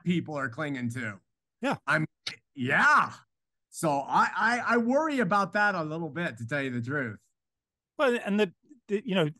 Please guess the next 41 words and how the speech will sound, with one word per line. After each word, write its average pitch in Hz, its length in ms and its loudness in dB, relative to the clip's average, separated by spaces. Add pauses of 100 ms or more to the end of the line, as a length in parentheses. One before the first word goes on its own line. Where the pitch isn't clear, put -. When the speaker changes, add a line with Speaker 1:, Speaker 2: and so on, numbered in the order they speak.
(120)
Speaker 2:
there, 180 160 0 (100)
there 165 120 0
needs 175 240 0
to - 60 -16
be 151 80 -4
a 135 40 -4
follow-up. 165 460 -2 (100)
You - 100 -10
know, 135 140 2
I, 147 120 2 (100)
I've 143 200 2 (680)
been 135 200 0
very 151 260 2
much 151 300 0
<laughs> - 0 -
involved 123 600 -4
with 123 120 -6
helping 131 420 -4
people 123 300 -8
to 131 100 -12
change 117 400 -4
their 113 120 -4
beliefs 143 680 -4
from 117 260 -6 (340)
malignant 120 800 -2 (220)
beliefs 113 640 -4 (520)
Speaker 1:
Mm. 101 100 -8
Speaker 2:
to 131 280 4
hopefully 139 400 0
more 131 160 0
helpful 175 380 -4
beliefs. 107 460 -8 (480)
But 151 140 0
no 202 220 2
part 185 340 2
of 135 80 -4
that 151 260 0
is 135 160 -4
me 139 480 -2
suggesting 135 600 -2
that 139 140 -4